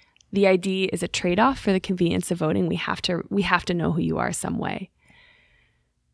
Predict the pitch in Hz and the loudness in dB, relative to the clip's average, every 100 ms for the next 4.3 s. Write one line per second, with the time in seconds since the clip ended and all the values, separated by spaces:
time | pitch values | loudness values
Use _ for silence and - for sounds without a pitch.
0 | - 196 233 240 247 226 269 311 269 233 | -2 6 6 6 2 2 2 4 2 2
1 | 180 - - 170 170 170 - - 175 185 | -2 -2 -2 -2 -2 -6 -8 -10 -2 0
2 | 180 170 160 180 202 196 185 196 - - | 0 -2 -2 -2 -2 0 0 -2 -4 -6
3 | 175 - - 185 175 _ _ - 196 - | -2 0 -2 -4 -8 _ _ -2 -2 2
4 | 214 202 - | 2 2 -2